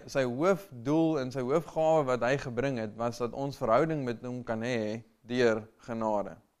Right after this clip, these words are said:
Vers tien sê, "Want ons is sy maaksel, geskape in Christus Jesus tot goeie werke, wat God voorberei het sodat ons daarin kan wandel." So God het vir elkeen van ons 'n plan en hy, en die plan wat hy vir ons het,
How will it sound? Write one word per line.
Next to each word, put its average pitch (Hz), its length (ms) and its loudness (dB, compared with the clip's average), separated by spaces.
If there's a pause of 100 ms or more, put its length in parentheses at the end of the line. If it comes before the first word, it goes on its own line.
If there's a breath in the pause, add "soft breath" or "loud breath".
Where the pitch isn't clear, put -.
(800 soft breath)
Vers 151 240 8
tien 190 240 2
sê, 147 180 8
"Want 139 160 4
ons 180 260 4
is 175 120 2
sy 190 180 6
maaksel, 151 460 4
geskape 160 560 6
in 160 140 2
Christus 160 420 -2
Jesus 120 380 -4
tot 139 180 -2
goeie 170 320 2
werke, 117 440 8
wat 113 180 0
God 165 240 -2
voorberei 127 560 4
het 107 120 -2
sodat 135 320 2
ons 113 200 -4
daarin 113 500 0 (160)
kan 113 200 -4
wandel." 98 380 -4 (960 loud breath)
So 165 180 6
God 208 240 4
het 196 120 2
vir 180 140 0
elkeen 190 460 4
van 202 140 -2
ons 165 400 -2
'n 156 180 -4
plan 127 380 0
en 135 100 -4
hy, 139 200 -2
en 139 140 -6
die 143 100 -2
plan 208 340 0
wat 208 120 2
hy 180 100 0
vir 170 140 -4
ons 143 220 -2
het, 135 400 2